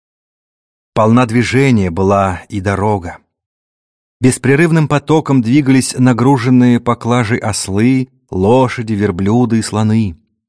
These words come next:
Свист плетей сливался с рёвом животных и короткими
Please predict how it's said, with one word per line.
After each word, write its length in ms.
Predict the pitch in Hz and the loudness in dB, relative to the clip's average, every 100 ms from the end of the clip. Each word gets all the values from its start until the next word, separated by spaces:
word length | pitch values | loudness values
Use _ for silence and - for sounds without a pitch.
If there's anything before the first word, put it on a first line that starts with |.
| _ | _
Свист 540 | - 127 131 151 - - | -4 0 2 0 -2 -4
плетей 640 | 131 127 - 147 147 107 - | 0 0 2 2 2 0 -4
сливался 760 | - 107 123 131 - - 113 | -4 0 2 0 -2 -4 -4
с 160 | - 120 | -6 -2
рёвом 360 | 117 120 117 | 0 2 0
животных 720 | 95 107 123 143 - 127 - - | 0 0 0 0 -2 -4 -6 -8
и 120 | 113 | -6
короткими 800 | - 107 131 156 - 131 135 | -2 0 0 -2 -2 0 0